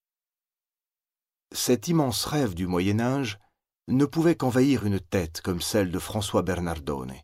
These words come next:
et façonner ses ambitions, tantôt dans un sens temporel et littéral, tantôt dans une vision mystique de sa destinée.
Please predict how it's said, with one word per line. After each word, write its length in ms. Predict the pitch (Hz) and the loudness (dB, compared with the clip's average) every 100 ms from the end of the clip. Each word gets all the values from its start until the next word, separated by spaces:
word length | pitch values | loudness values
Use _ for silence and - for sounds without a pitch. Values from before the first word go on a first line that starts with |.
| _ _ _ _ _ _ _ | _ _ _ _ _ _ _
et 180 | 113 107 | -4 -4
façonner 480 | - 120 - 104 101 | -2 -2 2 2 0
ses 220 | - 90 | -2 -4
ambitions, 520 | 90 87 - 73 69 - _ _ _ _ _ _ _ _ - | -6 -6 -6 -6 -8 -14 _ _ _ _ _ _ _ _ -6
tantôt 400 | 104 104 131 127 | -4 0 4 4
dans 260 | 98 92 101 | 2 -2 -2
un 60 | |
sens 540 | 98 - 98 90 - - | -4 -2 -2 -2 -4 -4
temporel 600 | 85 113 113 117 139 113 | 0 2 4 2 2 0
et 80 | |
littéral, 680 | 92 82 95 85 95 127 139 _ _ _ _ _ _ | -2 -4 -2 0 0 0 -6 _ _ _ _ _ _
tantôt 360 | - 131 107 180 | 0 0 2 2
dans 140 | 160 | 4
une 180 | 127 135 | 2 -2
vision 360 | 123 135 127 135 | -2 -2 -2 -2
mystique 500 | 135 - - 85 80 | -2 -4 -6 -8 -6
de 80 | 80 | -8
sa 160 | 87 | -8
destinée. 580 | 71 - - 78 58 | -8 -10 -10 -10 -10